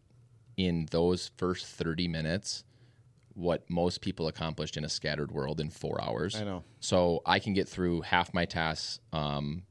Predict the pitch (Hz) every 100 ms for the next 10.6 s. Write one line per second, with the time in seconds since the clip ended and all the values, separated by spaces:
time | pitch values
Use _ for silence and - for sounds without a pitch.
0 | _ 98 85 67 85 78 - 80 - 98
1 | 85 78 78 73 71 - 76 73 73 80
2 | 78 78 76 - - - - - 69 -
3 | 78 67 65 - 95 98 117 _ _ -
4 | - _ - _ 92 - 92 90 90 87
5 | 90 80 76 82 78 87 82 76 80 78
6 | 76 - 76 76 76 76 78 - 71 82
7 | - 69 73 117 131 131 90 85 85 85
8 | - - - - 82 104 85 - 92 85
9 | 82 78 76 - _ - 76 58 - 82
10 | - 78 73 71 78